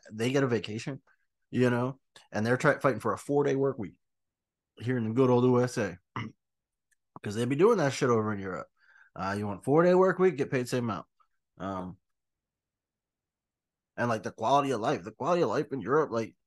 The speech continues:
yeah, like, they, vacation ain't no thing. Like, you're not shunned and, you know what I mean? Like, now you, you, like,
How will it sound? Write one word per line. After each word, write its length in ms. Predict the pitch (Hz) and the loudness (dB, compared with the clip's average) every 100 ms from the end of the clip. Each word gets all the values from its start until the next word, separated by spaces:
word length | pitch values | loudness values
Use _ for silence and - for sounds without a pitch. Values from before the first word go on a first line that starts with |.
| _ _ | _ _
yeah, 200 | 202 208 | 0 2
like, 160 | 110 90 | 0 -2
they, 240 | 117 143 - | -4 -6 -4
vacation 540 | 113 - 143 156 180 | -6 -4 -4 -2 -2
ain't 160 | 156 147 | -2 -4
no 140 | 117 | -6
thing. 320 | - 135 120 | -4 -6 -6
Like, 180 | 95 104 - | -8 -10 -6
you're 220 | 127 147 | -2 0
not 180 | 131 - | -2 -6
shunned 640 | - - 117 117 127 117 | -8 -2 0 2 0 0
and, 140 | 104 | -2
you 220 | 95 113 | -6 -6
know 140 | 113 117 | -2 -2
what 100 | 113 | -2
I 40 | |
mean? 180 | 117 120 | -2 -2
Like, 160 | 107 101 | -4 -2
now 160 | 120 | -2
you, 300 | 131 120 104 - | -2 -4 -10 -10
you, 180 | 120 113 85 | -8 -8 -10
like, 140 | 107 | -16